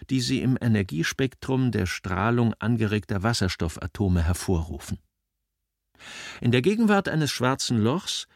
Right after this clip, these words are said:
kann nun ein virtuelles Teilchen des Paares in das schwarze Loch fallen,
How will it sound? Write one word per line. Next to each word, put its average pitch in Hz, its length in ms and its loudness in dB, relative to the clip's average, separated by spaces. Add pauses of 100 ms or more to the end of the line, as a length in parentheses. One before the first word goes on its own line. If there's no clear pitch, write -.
(340)
kann 156 240 4
nun 175 180 6
ein 131 300 2
virtuelles 127 760 -2
Teilchen 143 580 0
des 113 200 -4
Paares 127 1000 -2
in 117 120 -4
das 92 160 -4
schwarze 95 420 -6
Loch 95 320 -4
fallen, 175 580 -2